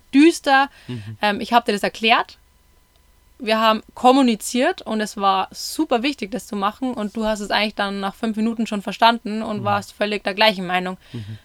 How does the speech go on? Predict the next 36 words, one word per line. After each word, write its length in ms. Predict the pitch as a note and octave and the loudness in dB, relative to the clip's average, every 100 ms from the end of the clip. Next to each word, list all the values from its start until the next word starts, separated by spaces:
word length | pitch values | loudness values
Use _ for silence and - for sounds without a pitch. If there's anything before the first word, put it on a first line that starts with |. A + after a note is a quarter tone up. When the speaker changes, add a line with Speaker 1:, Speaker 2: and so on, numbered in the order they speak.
| - | -12
Speaker 1:
Deshalb 240 | G3+ G#3+ G#3 | -2 -2 2
haben 220 | G#3 G#3 | 2 2
wir 80 | G3+ | 0
dann 120 | G3+ | -2
eins 160 | G3 | 2
aufgenommen, 680 | G3+ G#3+ A#3 A3 A#3 C4 C#4 G#3+ | 4 4 2 -2 0 0 -2 -4
am 120 | G#3 | -2
nächsten 300 | A3+ - G#3+ | -2 -4 0
Tag 260 | A3+ A#3+ | 2 2
gleich 220 | - G#3 G#3+ | 2 0 0
in 60 | |
der 100 | G3 | -6
Früh 280 | - C4 D#4 | -6 -6 -6
zum 220 | - G#3+ | -4 -6
Sonnenaufgang, 800 | G3 G#3 G3+ G3+ B3 - C4+ D4 - _ _ _ _ _ | -2 -2 2 2 2 0 -2 -2 -10 _ _ _ _ _
was 200 | A3 A3 | 0 0
in 140 | A#3 A3 | 2 4
Blumenfeldern 760 | D4 E4 D4 C4+ C4+ B3+ A#3+ | 6 6 4 4 4 4 2
war 160 | A3+ A3+ | 2 2
und 140 | G#3 | 0
das 180 | G3+ - | -6 -6
war 120 | - | -4
einfach, 380 | G3 F#3+ G3 G3 | -4 -4 -4 -4
äh, 420 | A3+ G3 F#3+ G3+ C4+ | -4 -4 -4 -6 -8
super 320 | - G#3+ G#3 | -10 -2 -2
Speaker 2:
Mhm. 60 | A#3+ | 0
Speaker 1:
cool 140 | B3 | -2
und 160 | A3 G#3 | 0 -2
das 140 | F#3+ | -6
absolute 720 | - A3+ B3 - A3+ A3+ A3 | 2 4 4 4 -2 0 0
Gegenteil 540 | G#3 A3+ A3 A3+ G#3+ G#3 | 2 0 2 4 4 4
zu 120 | G#3 | -2
dem 180 | G3+ G#3+ | -2 0
alten 340 | G#3+ - G#3 | -2 -2 -4
Coverbild. 640 | G3 F#3 F#3 F#3+ F#3+ - - | 0 0 -2 -4 -6 -8 -14
Speaker 2:
Ja. 200 | G#2 | -14